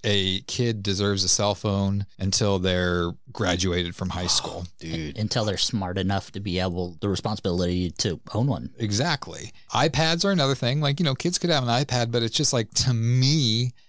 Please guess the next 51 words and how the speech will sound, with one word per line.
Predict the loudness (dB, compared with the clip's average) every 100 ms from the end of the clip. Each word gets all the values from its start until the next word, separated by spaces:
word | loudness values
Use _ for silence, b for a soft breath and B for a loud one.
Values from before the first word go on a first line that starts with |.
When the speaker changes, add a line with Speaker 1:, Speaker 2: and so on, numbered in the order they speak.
| -4
Speaker 1:
not | 0 2 2
only | 2 2
is | 2
the |
technology | 0 -2 0 2 2 2
making | 2 0 0 0 -2 -8
the | -10
kids | -6 -4 -2 -2 -2
lazy | 0 0 0 0
by | 0 0
constantly | -2 0 0 2 0 0 -2
being | -2 0 2 2 2
on | 0 2
it, | 0 -2 -8 -6
it's | -4 0
making | 0 0 0 0
the | 0
parents | 0 0 0 0 2
lazy | 2 2 2 0
because | 0 0 0 0 -4
that | -6 -2 0 0 -2
is | -2 0 -2
the | -4
parents' | -8 -4 0 0 0
go-to | -2 -2 0 0 0
move. | 0 2 0 0
Like, | 0 0 -2 0
"I |
don't | 0 2
really | 0 0
feel | 0 0
like | 0 -4 B B -6
playing | -2 0
with | 0
my | -2
kids | -2 0 0 0
or | 0
watching | 0 0 0
my | -2
kids | -2 -2 0
right | -2 -2
now. | 0 0
I | 0
just | -2
wanna | -2 -2
relax | 0 0 0 -2 -2
and |
do | 0
whatever | 0 0 0
I | 0
want." | 2 2 0